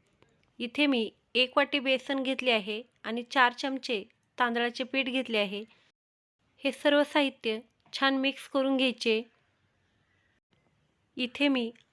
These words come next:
आणखीन दोन चमचे ज्वारीचे पीठ घातले आहे आणि पाणी न घालता घट्टसर गोळा मळून घ्यायचा. कढईमध्ये पाणी घालायचे,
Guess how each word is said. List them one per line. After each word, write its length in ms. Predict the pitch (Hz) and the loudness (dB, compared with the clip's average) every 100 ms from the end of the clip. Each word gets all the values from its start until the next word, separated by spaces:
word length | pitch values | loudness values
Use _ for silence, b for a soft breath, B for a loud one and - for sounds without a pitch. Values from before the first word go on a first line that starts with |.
| - | 2
आणखीन 400 | 240 240 285 269 | 2 2 -2 2
दोन 260 | 269 277 | 4 4
चमचे 460 | 277 285 254 226 202 - 220 | 2 0 0 0 0 -6 -4
ज्वारीचे 500 | 226 247 240 254 294 | 2 4 4 0 -2
पीठ 220 | - 285 | 2 2
घातले 280 | 269 269 233 | 4 0 2
आहे 320 | 226 208 220 233 _ _ _ _ _ _ _ _ - | -2 0 -4 -6 _ _ _ _ _ _ _ _ -4
आणि 320 | 247 247 233 - _ - | 0 0 -2 -8 _ 4
पाणी 320 | 262 226 247 | 6 6 0
न 160 | 277 294 | -2 -2
घालता 400 | 294 277 240 220 | -4 -6 -4 -4
घट्टसर 500 | 240 247 254 262 262 | -4 -4 -4 -4 -4
गोळा 340 | 233 247 233 | 2 4 4
मळून 280 | 254 262 269 | 2 2 2
घ्यायचा. 440 | 269 262 - 214 233 _ _ - | 0 -2 -2 -2 -4 _ _ 0
कढईमध्ये 720 | 254 247 269 285 277 226 202 220 _ | 4 4 4 2 0 0 -2 -6 _
पाणी 260 | 247 226 247 | 2 2 0
घालायचे, 520 | 269 277 262 - 214 | -4 -4 -4 -6 -8